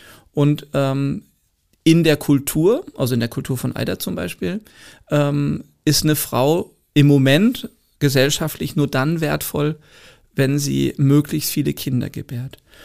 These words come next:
Und dadurch haben wir in Niger zum Beispiel die höchste Geburtenrate mit fast acht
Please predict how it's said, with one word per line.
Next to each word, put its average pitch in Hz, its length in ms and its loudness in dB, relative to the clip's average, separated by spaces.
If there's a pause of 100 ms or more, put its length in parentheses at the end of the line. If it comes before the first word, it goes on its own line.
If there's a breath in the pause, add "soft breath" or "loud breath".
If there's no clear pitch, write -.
(240 loud breath)
Und - 80 0
dadurch 147 300 4
haben 165 180 -2
wir 156 360 0 (220)
in 139 220 4
Niger 175 300 4
zum 160 140 -4
Beispiel 156 300 -6
die 143 120 -2
höchste 143 320 -4
Geburtenrate 175 800 -4
mit 151 160 -2
fast - 360 -6
acht - 420 -6